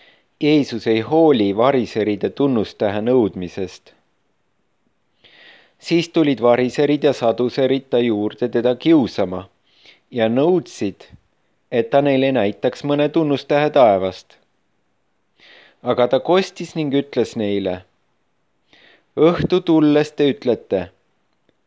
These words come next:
"Head ilma tuleb, sest taevas punab." Ja hommikul te ütlete, "Täna tuleb raju ilm, sest taevas punab ja on pilves." Taeva nägu te oskate küll mõista,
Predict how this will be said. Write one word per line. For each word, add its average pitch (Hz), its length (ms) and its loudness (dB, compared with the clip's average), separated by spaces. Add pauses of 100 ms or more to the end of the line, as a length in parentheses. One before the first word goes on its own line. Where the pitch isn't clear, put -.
(220)
"Head 127 320 2
ilma 160 360 -2
tuleb, 104 340 0 (320)
sest - 260 -6
taevas 113 400 2
punab." 117 480 -2 (1300)
Ja 117 180 0
hommikul 156 560 -2
te 110 140 0
ütlete, 95 480 -4 (680)
"Täna 98 320 -4
tuleb 110 300 0
raju 127 400 4
ilm, 117 340 0 (480)
sest - 280 -12
taevas 110 400 2
punab 151 440 0
ja 113 120 2
on 127 120 -4
pilves." 110 580 -2 (1400)
Taeva 185 440 2
nägu 160 340 -2
te 143 100 0
oskate 147 480 -4
küll 156 240 0
mõista, 98 640 -4